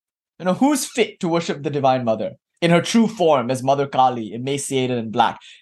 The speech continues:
She says, he says, <laughs> she says, I mean, yes, she says, um, in the pen of Swami Vivekananda,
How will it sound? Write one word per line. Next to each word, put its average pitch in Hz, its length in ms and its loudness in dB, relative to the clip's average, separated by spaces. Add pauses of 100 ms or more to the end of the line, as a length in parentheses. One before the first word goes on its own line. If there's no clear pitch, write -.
(100)
She - 320 -2
says, 233 460 2
he 247 160 0
says, 127 320 -2 (220)
<laughs> 123 180 -4
she - 220 -8
says, - 340 -14
I - 80 -16
mean, 104 140 -12
yes, 117 220 -6
she 127 180 -6
says, - 340 -10 (420)
um, 110 260 2
in 127 100 0
the 139 80 2
pen 139 240 2
of 131 80 2
Swami 127 260 2
Vivekananda, 113 640 0